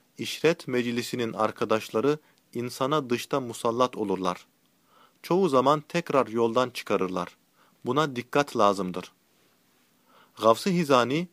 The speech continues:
münkir ve ehli bid'atin zararlarının kilisede bulunanların zararlarından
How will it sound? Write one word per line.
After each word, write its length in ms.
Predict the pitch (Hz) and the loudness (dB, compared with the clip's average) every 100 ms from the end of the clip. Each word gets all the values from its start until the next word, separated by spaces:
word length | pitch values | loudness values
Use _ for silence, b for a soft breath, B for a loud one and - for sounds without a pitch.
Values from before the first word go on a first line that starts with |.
| _ b b _ | _ b b _
münkir 520 | 120 123 120 190 175 | -4 -4 0 0 2
ve 60 | 139 | 2
ehli 420 | 135 123 120 143 | 0 -2 -4 -4
bid'atin 480 | 127 - 127 - 151 | -2 -2 -4 -2 -6
zararlarının 800 | 110 117 120 113 120 117 120 165 170 b b - | 0 4 4 4 2 2 0 -2 -4 b b -10
kilisede 600 | - 160 180 160 139 123 | -2 0 0 2 2 2
bulunanların 680 | 123 127 123 123 120 151 143 | 0 2 0 2 2 2 0
zararlarından 920 | 117 113 117 113 113 113 110 147 | 0 2 2 2 0 0 0 0